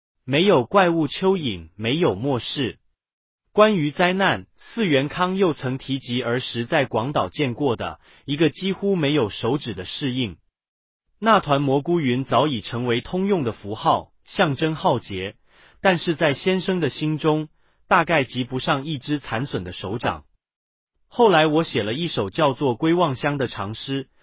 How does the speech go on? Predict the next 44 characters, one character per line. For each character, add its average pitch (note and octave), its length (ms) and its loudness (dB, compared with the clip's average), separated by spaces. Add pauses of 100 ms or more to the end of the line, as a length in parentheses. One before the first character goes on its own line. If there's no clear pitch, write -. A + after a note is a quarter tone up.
(220)
从 C#3 240 -2
二 G#3 160 4
零 D#3 200 2
一 F3+ 160 -6
一 G3 80 0
年 C3+ 180 0
的 B2 140 0
东 F#3 280 0
日 G3 120 2
本 F#2+ 240 -4
大 B2+ 180 2
震 B2 220 -4
灾 B2 180 0
出 C#3 200 -8
发， C3+ 340 0 (280)
写 - 220 -2
到 E3 180 4
各 G#3 200 2
种 G2 220 -2
心 E3 220 -4
念 F3+ 160 0
的 A#2 120 -2
人 F#2+ 240 -6
事， - 320 -4 (380)
包 G3 160 6
括 G#3 180 4
我 A#2 160 2
在 C#3 180 0
地 E3+ 200 -6
球 A#2+ 220 -2
不 E3+ 140 -6
同 C3 240 -4
角 F#2+ 220 -2
落 B2+ 180 2
结 A2 220 -6
识 D3 160 -6
的 A2+ 120 -2
诗 D#3+ 240 -4
人 A#2+ 140 0
们， F#2+ 280 -8 (280)
这 D3 140 -2
是 B2+ 160 -4
后 C3 200 -2
话。 G#2 320 -2